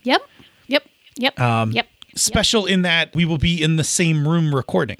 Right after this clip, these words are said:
Speaker 1: Yeah, right? Which, like, w-, that's never happened that it wasn't a live show.
Speaker 2: That's right. So we're just gonna, um, we're gonna record that one face to face.
Speaker 1: Yep.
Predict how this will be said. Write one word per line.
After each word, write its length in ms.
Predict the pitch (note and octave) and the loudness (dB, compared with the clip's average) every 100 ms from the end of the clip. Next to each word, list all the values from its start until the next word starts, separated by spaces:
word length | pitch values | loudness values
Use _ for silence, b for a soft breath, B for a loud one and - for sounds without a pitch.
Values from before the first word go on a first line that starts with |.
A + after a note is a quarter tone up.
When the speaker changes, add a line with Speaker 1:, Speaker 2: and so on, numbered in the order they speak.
| - | -8
Speaker 1:
Yeah, 560 | A3+ A3+ D4+ A#3 F#3 E3 | -6 -2 0 0 0 -4
right? 320 | G3 A3 D4 A3+ | 0 0 0 0
Which, 340 | A#3+ - - | -2 -2 -4
like, 280 | A3 A3+ G#3 | 0 0 0
w-, 300 | G3+ F#3+ G3 B3 - _ - | -8 -10 -14 -18 -20 _ -2
that's 280 | A#3 C4+ B3 | -2 0 0
never 320 | B3+ A#3+ A#3 | 2 0 -2
happened 380 | G3+ G#3 B3+ A#3 | -2 0 0 -2
that 180 | G#3 A3 | 0 0
it 80 | |
wasn't 280 | G#3 A3 A3 | 0 0 -2
a 60 | G3 | -4
live 360 | F#3 F#3 G3+ | -2 -2 -2
show. 300 | G3+ E3+ - - _ _ _ - | -4 -6 -8 -14 _ _ _ -8
Speaker 2:
That's 200 | C#3 - | -4 -2
right. 160 | D#3+ - - - | -2 -4 -14 -6
So 420 | - B2 A2+ G#2 - | -2 0 -2 -4 -8
we're 120 | A#2+ C3 | -2 0
just 180 | C#3 | 0
gonna, 260 | D#3+ C3+ B2 B2 | 0 0 0 -2
um, 500 | B2+ A2+ A2+ A2+ A2 - - | -2 -2 -2 -4 -6 -14 -4
we're 180 | C3 B2 | -2 0
gonna 200 | B2+ A#2+ | 0 0
record 500 | B2+ - D#3 D3 C3+ | -2 -2 0 2 2
that 200 | B2 C#3 | -2 -2
one 400 | B2 C3 B2+ C3+ | -4 -2 -4 -4
face 220 | - D3+ - | -2 -2 -2
to 60 | |
face. 640 | - D3+ D3 - - - - b | -2 -2 -2 -2 -2 -4 -10 b
Speaker 1:
Yep. 160 | B3+ C4+ | -4 -4